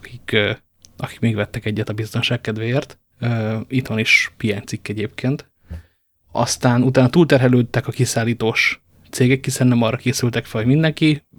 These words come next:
kiszállítat, hanem hogy van egy megjósolható kereslet rá. Egyébként az tök látszik, hogy vesznek fel újra sofőr-, új sofőröket, meg lettek valahonnan új teherautók is, mert időnként nyílnak meg. Ö, mondjuk én Tesco-ba szoktam rendelni, Tesco-s időpontok,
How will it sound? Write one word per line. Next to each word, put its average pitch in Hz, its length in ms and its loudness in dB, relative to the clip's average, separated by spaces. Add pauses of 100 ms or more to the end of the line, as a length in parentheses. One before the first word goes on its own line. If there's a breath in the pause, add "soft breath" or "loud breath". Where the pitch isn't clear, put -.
(160)
kiszállítat, 131 640 2
hanem 127 280 4
hogy 127 240 0
van 104 140 -4
egy 104 320 -10 (600)
megjósolható 113 600 -2
kereslet 107 480 -4
rá. 135 220 2 (240)
Egyébként 135 300 4
az 135 80 0
tök 143 180 0
látszik, 117 280 0
hogy 117 80 0
vesznek 117 320 -2
fel 117 120 -4
újra 107 180 -2
sofőr-, - 340 -4
új 123 160 0
sofőröket, 120 520 0
meg 117 140 -4
lettek - 280 -4
valahonnan 113 320 0
új 107 120 -2
teherautók 110 580 -4
is, 139 100 -2
mert 123 140 0
időnként 120 300 2
nyílnak 113 380 0
meg. 104 280 -6 (200)
Ö, 110 300 -2 (240)
mondjuk 107 280 -4
én 107 100 -4
Tesco-ba 117 400 -4
szoktam 113 320 -4
rendelni, 117 300 0
Tesco-s 107 400 -6
időpontok, 113 640 -2